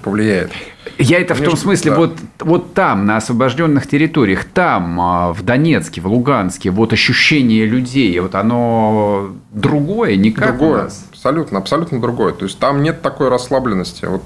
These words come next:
Speaker 1: то, о чём ты говорил.
Speaker 2: Мгм.
Speaker 1: Да, там, а, внутренняя мобилизация при полном понимании того, что всё сложно,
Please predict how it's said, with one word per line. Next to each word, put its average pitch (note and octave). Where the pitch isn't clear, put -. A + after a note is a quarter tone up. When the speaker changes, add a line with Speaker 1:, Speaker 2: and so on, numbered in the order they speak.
Speaker 1:
то, B2
о A#2+
чём A2+
ты A2
говорил. A2
Speaker 2:
Мгм. A2+
Speaker 1:
Да, C#3+
там, B2+
а, A2
внутренняя C3+
мобилизация A#2+
при C#3
полном F3+
понимании D3
того, B2+
что -
всё C#3
сложно, D#3